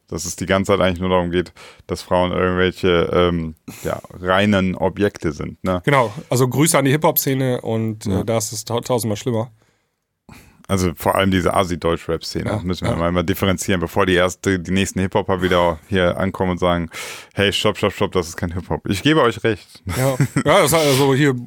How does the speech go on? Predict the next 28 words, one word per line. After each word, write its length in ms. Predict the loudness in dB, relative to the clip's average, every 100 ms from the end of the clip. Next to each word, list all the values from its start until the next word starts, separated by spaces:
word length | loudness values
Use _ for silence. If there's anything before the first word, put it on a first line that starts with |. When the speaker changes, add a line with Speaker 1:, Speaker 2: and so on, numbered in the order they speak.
| -8
Speaker 2:
äh, 140 | -4 -2
Bushido 480 | -2 -2 0 2
und 100 | 2
Co., 240 | -2 0 0
die 100 | 2
haben 120 | 2
ja 80 | 2
Speaker 1:
Ja, 60 |
Speaker 2:
auch 40 | 2
immer, 340 | 0 -2 -2
Speaker 1:
ja. 320 | -4 -4 -4
Speaker 2:
äh, 40 | -4
also 180 | -4 -4
f-, 220 | -6 -12 -8
wirklich 320 | -6 -6 -6 -12
Frauen 400 | -2 4 4 4
als, 380 | -2 -4 -8 -2
nur 140 | 2
noch 100 | 2
als 160 | 2 -2
Objekte 420 | -2 -2 -2 -4
gesehen 360 | -4 -2 -2 -4
und 340 | -8 -10 -6
die 40 |
Speaker 1:
Ja. 200 | 0 2
Speaker 2:
man, 240 | 0 -4 -8
äh, 260 | -10 -14 -16 -10
ne? 160 | -10